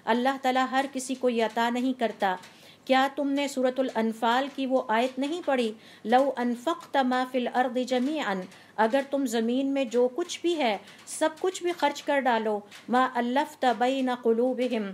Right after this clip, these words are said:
तो तुम इनके दिलों में कभी भी मोहब्बत नहीं डाल सकते। लिहाजा उन्होंने मुझसे कहा, "ये अल्लाह ताला की वो नेमत है जो बहुत मुश्किल से मिलती है,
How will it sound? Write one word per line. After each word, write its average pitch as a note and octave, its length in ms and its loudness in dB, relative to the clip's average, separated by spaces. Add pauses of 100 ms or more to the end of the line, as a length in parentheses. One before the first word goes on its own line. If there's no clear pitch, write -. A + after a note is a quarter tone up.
(340)
तो B3 80 4
तुम C#4+ 260 0 (100)
इनके B3+ 280 0
दिलों A#3 280 2
में C#4 180 -2
कभी B3+ 320 -2
भी C4 180 -2
मोहब्बत A3 500 -2
नहीं A#3+ 220 0
डाल G3+ 240 2
सकते। F#3 420 -6 (380)
लिहाजा A3+ 440 2
उन्होंने B3+ 260 -2
मुझसे A#3+ 320 -2
कहा, C4 320 0 (340)
"ये B3 100 4
अल्लाह B3+ 280 0
ताला C#4 260 0
की C#4+ 200 -6
वो D#4 180 0
नेमत D#4 400 -2
है A3 140 2 (360)
जो B3+ 120 6
बहुत C#4 420 0
मुश्किल D4+ 380 -4
से D4 180 -2
मिलती B3+ 400 0
है, G3+ 220 2